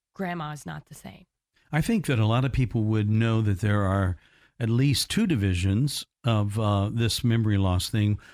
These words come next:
Speaker 2: One would be called dementia, and then we also hear this term Alzheimer's,
Speaker 1: Mm-hmm.
Speaker 2: like you said, might have been called old timers, and I think a lot of
Speaker 1: <laughs>
Speaker 2: times people still call it that.
Speaker 1: I do too.
Speaker 2: Yeah.
Speaker 1: <laughs>
Speaker 2: So, uh, but you mentioned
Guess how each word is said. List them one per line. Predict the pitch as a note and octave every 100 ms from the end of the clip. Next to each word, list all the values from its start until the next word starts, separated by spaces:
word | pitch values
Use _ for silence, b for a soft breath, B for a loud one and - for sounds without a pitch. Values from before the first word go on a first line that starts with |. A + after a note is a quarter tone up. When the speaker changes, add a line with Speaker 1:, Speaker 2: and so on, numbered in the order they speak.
| B B
Speaker 2:
One | B2 C#3
would | C3
be | A2+ G#2
called | A2 G#2+
dementia, | G#2 G2+ A#2 A#2+ - G2+ G2 A2 -
and | A2+ A2+ A2
then | A#2+ A#2 B2 A#2 b b b -
we | B2 B2
also | G#2+ G2+ B2+
hear | G#2+ A#2+ G#2
this | G#2+ G2
term | - A2+ G#2+
Alzheimer's, | A#2+ C#3+ B2+ G#2 G2 G#2+ C#3+ F#3+
Speaker 1:
Mm-hmm. | A#3 -
Speaker 2:
like | A#2 -
you | A2
said, | - B2+ A#2 A2+ - b b
might | C3+ D#3+ D3+
have | A#2 A2
been | C3+ C3
called | B2 A#2+ A2+ B2+
old | C#3+ D#3
timers, | B2 G#2+ B2 C#3 C3+
and | A2+
I | B2+
think | - -
a | A#2+
lot | B2+ C#3
of | - - E4+ -
Speaker 1:
<laughs> | E4 D#3+
Speaker 2:
times | F#3 E3 D3 C#3+ - B B B
people | D#3 C3+ C3+
still | - C#3+ C3+
call | C3+ C3+ C#3
it | G#2+ F#2+
that. | F#2+ F#2+
Speaker 1:
I | G#2 A3+
do | A#3+ C4+
too. | B3+ C4 A3 A2
Speaker 2:
Yeah. | G#2+ G#2+ A2 -
Speaker 1:
<laughs> | A4+ - A4+ -
Speaker 2:
So, | D#3 C#3+ C#3+ -
uh, | C3+ C3 B2+ C3 A#2+
but | B2+ D3 D3
you | B2+ B2+ C3 A#3 E4+
mentioned | C3+ - A#2 A#2